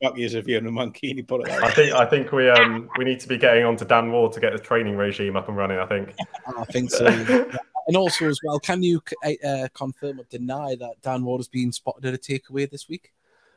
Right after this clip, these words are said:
Speaker 2: Um, to be fair, I wasn't at Guiseley, actually, so I, I couldn't track him this week. But I, one of my favourite things on an away day is to, to see him posting all about going to the gym at six o'clock in the morning, then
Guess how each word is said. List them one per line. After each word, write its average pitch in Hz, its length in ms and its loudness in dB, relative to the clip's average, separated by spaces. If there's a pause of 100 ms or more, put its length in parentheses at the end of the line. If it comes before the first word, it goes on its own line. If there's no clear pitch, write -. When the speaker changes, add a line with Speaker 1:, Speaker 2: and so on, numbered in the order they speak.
(440)
Speaker 2:
Um, 143 460 -6
to - 100 -20
be 123 120 -8
fair, 170 240 -2
I 104 140 2
wasn't 139 400 -4
at 120 260 -2 (160)
Guiseley, 120 480 -6
actually, 90 460 -12
so 92 560 -4
I, 98 140 -4 (360)
I - 120 -16
couldn't 117 260 -10
track 120 300 -4
him 95 80 -8
this 85 180 -14
week. 92 260 -10
But 98 240 -2
I, - 360 -6
one 120 180 0
of 120 40 -2
my 117 120 2
favourite 110 400 -4
things 104 240 -6
on 98 60 -10
an 98 80 -6
away 98 240 -2
day 90 360 -4
is 95 260 -10
to, 95 340 -2 (340)
to - 80 -16
see 104 180 -8
him 95 120 -4
posting 101 360 -2
all 98 120 -4
about 98 340 -2
going 98 220 -2
to 101 100 -12
the 98 60 -6
gym 101 200 -8
at 98 80 -12
six - 220 -14
o'clock 101 220 -10
in 95 40 -10
the 95 60 -10
morning, 90 300 -6
then 90 320 -8